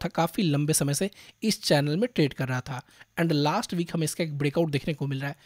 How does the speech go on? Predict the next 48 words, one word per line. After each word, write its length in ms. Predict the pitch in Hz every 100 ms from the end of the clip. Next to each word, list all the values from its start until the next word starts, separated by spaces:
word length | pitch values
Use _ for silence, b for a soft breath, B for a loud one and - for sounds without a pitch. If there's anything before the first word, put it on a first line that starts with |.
| b b
तो 60 | 165
पहला 460 | - 180 175 233
रीजन 320 | 226 190 180 -
इस 160 | 175 170
स्टॉक 260 | - 175 -
को 100 | 175
जो 100 | 170
सिलेक्ट 300 | - 151 -
करने 200 | 147 156
का 80 |
है, 80 | 226 - b b
वो 80 | 175
है 80 | 202
चैनल 440 | - 175 175 202
पैटर्न 300 | 202 135 151
का 100 | 170
ब्रेकआउट। 400 | 147 127 131 131 - b -
उतना 260 | 175 196
ही 160 | 185 185
नहीं, 160 | 180 -
आप 180 | 147 160
यहाँ 140 | 156
पर 120 | 165 143
ये 180 | 143
भी 140 | 151 208
नोटिस 280 | 190 170 -
करेंगे 300 | 147 165 208 B B B
कि 60 |
जो 100 | 160
लास्ट 440 | 139 143 190 - 208
वीक 120 | 202
का 80 | 185
जो 120 | 160
वॉल्यूम 360 | 139 135 139
है, 60 | 196 - b b
वो 60 |
नॉर्मल 480 | 185 156 160 185 233
वीक 180 | 165 160
के 80 | 180
कंपैरिजन 520 | 170 143 143 143 175
में 100 | 214 -
कई 140 | 233
गुना 220 | 196 156 139
ज़्यादा 220 | 135 131
है। 80 | - B B 143
That 240 | 151 160
means 160 | 208
कि 120 | -